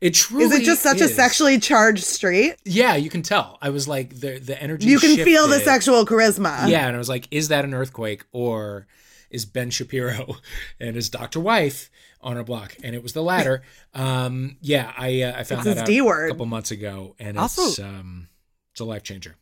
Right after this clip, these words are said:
Speaker 3: I can't remember if I won last time I was here. I don't think I won.
Speaker 1: Oh.
Speaker 3: I feel like I'm a professional loser.
Speaker 2: I mean, if you don't remember.
Speaker 3: That's true. I feel like I brought the heat,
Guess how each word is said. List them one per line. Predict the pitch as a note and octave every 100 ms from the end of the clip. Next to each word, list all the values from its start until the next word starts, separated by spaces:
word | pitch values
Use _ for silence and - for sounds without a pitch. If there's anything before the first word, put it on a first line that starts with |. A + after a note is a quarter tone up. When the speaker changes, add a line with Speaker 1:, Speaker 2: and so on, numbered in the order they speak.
| -
Speaker 3:
I | G#3+
can't | - G#4 A#3+
remember | F#3 E3+ D3+ C#3+
if | C3+
I | D#3 B2+
won | B2 C3 C#3
last | B2+ A#2+ -
time | A#2+ A#2
I | F2+
was | -
here. | B2 -
I | A3
don't | F#4
think | - - D3+ C3
I | G#2 -
won. | E2+ G1+ - _ _ _ _ _ _
Speaker 1:
Oh. | F#2
Speaker 3:
I | D3
feel | - C4+ D4+
like | C#4+ B3
I'm | G#3
a |
professional | D3 D3 - D3+ C3+ - C#3 B2 A#2
loser. | B2 B2 A#2 -
Speaker 2:
I | C4+
mean, | D#4
if | D#4
you | C#4 D4
don't | F4+ E4+
remember. | D#4 G3+ F#3 G3+ C4 C#4+ D#4
Speaker 3:
That's | - -
true. | E3+ C3+ B2
I | F#3
feel | F3+ F4+
like | G#4
I | D#4+ G#3+
brought | - C#3 E3+ -
the |
heat, | C#3+ C3 C3+ C4+